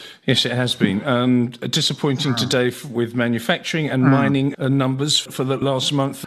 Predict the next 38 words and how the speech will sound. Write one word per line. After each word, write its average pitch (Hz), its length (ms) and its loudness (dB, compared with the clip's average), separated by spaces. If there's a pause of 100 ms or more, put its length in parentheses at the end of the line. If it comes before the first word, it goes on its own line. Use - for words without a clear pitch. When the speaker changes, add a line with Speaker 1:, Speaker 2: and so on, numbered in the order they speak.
Speaker 1:
Uh, 139 260 -2 (400)
uh, 135 140 -2
Viv, 147 260 0
I 147 60 0
know 147 180 2
your 151 320 0
screens 139 520 0
are 135 60 0
not 143 180 0
quite 151 220 -4
as - 80 -2
sophisticated 135 840 -2
as 123 180 -2
David's, 127 460 0
and 120 80 0
he's 147 220 -2
got 127 200 -2 (280)
the 131 340 0 (240)
indices 139 720 0
that 117 280 -2
we 123 200 0
track 117 360 -4
every 123 220 -2
day. 117 280 0
So, 131 260 0
David, 135 400 -4
give 156 120 -2
us 175 100 4
Speaker 2:
Yeah. 175 100 -2
Speaker 1:
the - 60 -6
closing 143 280 0
indices. 123 340 0
Well 180 280 2
off 175 180 -4
their 135 360 -2
lows, 113 460 2
I 98 60 -4
think. 90 440 -10